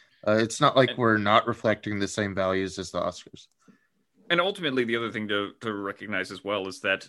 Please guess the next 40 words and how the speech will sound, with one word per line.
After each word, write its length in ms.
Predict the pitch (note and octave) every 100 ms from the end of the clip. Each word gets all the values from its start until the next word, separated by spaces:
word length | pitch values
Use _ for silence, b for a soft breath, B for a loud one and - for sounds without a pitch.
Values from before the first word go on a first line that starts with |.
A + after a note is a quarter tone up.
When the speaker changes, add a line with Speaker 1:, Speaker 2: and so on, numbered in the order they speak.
| -
Speaker 2:
uh, 240 | - F#2+ F#2+
so 160 | -
much 180 | A#2+ A2+
more 200 | A2+ G#2+
of 80 | G2+
it 80 | F#2+
is 100 | G2+
about 460 | E2 F#2+ F#2 - -
exposure 840 | - - - B2+ B2+ B2+ B2 C#3 C#3 -
and 140 | A2
recognition 760 | A2+ A2+ G2+ G#2+ - G2+ G2 F#2 B B B -
than 100 | G#2
it 80 | G2
is, 240 | F2+ F2
like, 240 | G2 F#2 - -
you 100 | G#2+
know, 120 | G2
I 40 |
think 200 | G2 A2
First 280 | - G#2+ -
Cow 160 | - G#2+
is 80 |
a 40 | G2+
great 180 | G#2+ G2
example 400 | - B2+ B2+ G#2
of 80 |
this 160 | G2 G2
because 500 | - G2+ G#2 F#2+ -
its 200 | F#2 -
distribution 540 | - A#2+ - A2+ D#3+ - _ - A2+ G2
got 260 | G#2 A2 b b b _ B2
all 140 | C#3
fucked 300 | - G#2 -
up 140 | F#2+ F2+ _
Speaker 1:
<laughs> 120 | -
Speaker 2:
because 300 | G#2+ - G#2+
Speaker 1:
Right. 100 | G2
Speaker 2:
of 120 | G2+
the, 380 | G#2 G2 G2 F#2+ - -
um, 440 | F#2+ F#2 F#2+ F#2+